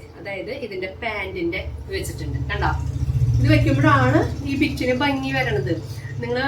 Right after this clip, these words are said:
ഇപ്പോ നൈറ്റ് തയ്ക്കുകയായാലും, നമ്മളിപ്പോ ത്രീ പീസ് നൈറ്റി പോലെ തയ്ക്കുകയാണെങ്കിൽ നൈറ്റിയുടെ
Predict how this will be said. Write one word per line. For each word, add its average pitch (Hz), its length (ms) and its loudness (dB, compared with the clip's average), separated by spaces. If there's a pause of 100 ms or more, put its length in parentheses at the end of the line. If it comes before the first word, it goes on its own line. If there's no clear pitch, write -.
ഇപ്പോ 277 160 0 (140)
നൈറ്റ് 226 380 -4
തയ്ക്കുകയായാലും, 254 800 -4 (260)
നമ്മളിപ്പോ 208 380 -4
ത്രീ 226 120 -8 (120)
പീസ് 220 260 -8
നൈറ്റി 240 380 -6
പോലെ 233 220 -4
തയ്ക്കുകയാണെങ്കിൽ 226 640 -6 (520)
നൈറ്റിയുടെ 226 480 -4